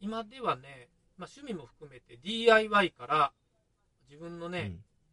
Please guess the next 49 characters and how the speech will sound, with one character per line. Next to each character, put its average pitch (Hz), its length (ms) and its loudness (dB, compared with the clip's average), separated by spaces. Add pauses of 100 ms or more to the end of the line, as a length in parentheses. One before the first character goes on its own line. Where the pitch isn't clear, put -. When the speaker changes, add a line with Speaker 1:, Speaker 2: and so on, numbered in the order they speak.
Speaker 1:
え - 200 -20
ー - 20 -20
と、 120 280 -16
自 123 120 -20
宅、 - 320 2 (320)
ま - 80 -20
あ、 - 20 -20
家 185 200 0
の 180 120 -2
修 220 220 -4
理、 - 160 -6 (340)
改 185 220 2
装 175 200 -2
工 147 200 2
事 110 120 -20 (440)
み 156 60 -20
た - 140 -6
い 131 60 -16
な 120 80 -20
と - 120 -20
こ - 120 -20
ろ - 120 -20
か 147 120 -10
ら、 196 220 4 (400)
Speaker 2:
<laughs> - 340 -14
改-、 - 280 -2
Speaker 1:
え - 160 -10
ー、 - 120 -12
Speaker 2:
改 143 120 -2
装 143 240 -2
工 - 120 -2 (120)
事 - 80 -8
Speaker 1:
家 - 20 -10
庭 - 0 -
の 135 120 -4
野 123 60 -10
菜 - 260 -4
栽 160 260 10
培、 - 240 -14 (1160)
Speaker 2:
う 117 60 -4
ん。 104 80 -6
Speaker 1:
プ - 140 -8
ラ 151 100 6
モ 175 140 0
デ 175 120 8
ル 143 80 2
の 123 120 -10
作 - 260 -10
成 151 360 12